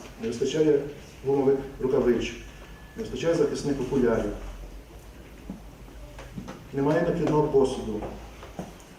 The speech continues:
немає необхідних сумок холодильників. Це те, що пов'язано з без-, без-, без-, безпосереднім ризиком інфікування під час виконання оперативних втручань, забору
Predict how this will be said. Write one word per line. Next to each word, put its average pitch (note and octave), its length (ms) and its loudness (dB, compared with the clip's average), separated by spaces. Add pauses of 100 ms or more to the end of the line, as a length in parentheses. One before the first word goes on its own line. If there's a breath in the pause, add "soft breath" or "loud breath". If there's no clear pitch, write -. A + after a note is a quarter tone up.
(320)
немає C3 340 2
необхідних C#3 400 2
сумок C#3 300 2
холодильників. A2+ 580 2 (1800)
Це C3 80 0
те, D3+ 100 2
що D#3 140 0
пов'язано D3 300 6
з C3 40 2
без-, C#3 220 -2
без-, D3+ 220 4 (260)
без-, D3+ 200 4 (440 loud breath)
безпосереднім C3+ 640 4
ризиком C#3 520 4
інфікування B2 520 2 (280)
під - 80 -2
час D#3 140 2
виконання C#3+ 460 6
оперативних C#3 480 4
втручань, B2 380 0 (420)
забору D3 320 6